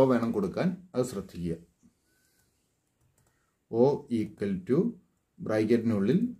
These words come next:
സീറോ കോമ സീറോ. Then എൻ്റർ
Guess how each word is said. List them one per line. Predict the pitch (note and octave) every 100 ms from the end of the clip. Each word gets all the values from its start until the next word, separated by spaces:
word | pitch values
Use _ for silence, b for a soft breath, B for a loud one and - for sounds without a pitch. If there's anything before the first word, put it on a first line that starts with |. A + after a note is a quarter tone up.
| _ _ _ _ _ _ _ _ _ - -
സീറോ | A#2+ A#2 C3 B2+
കോമ | G2+ G2+ D3 E3+
സീറോ. | G#2+ F2+ - _ _ _ _ _ _ _ _ _ _ _ _ _ _ _ _ _ _ _ _ _ _ _ _ _ _ _ _ _ _ _ _ _ _ _ _ _ _ _ _ C#3+
Then | C#3 B2 A#2 _ _ B2
എൻ്റർ | B2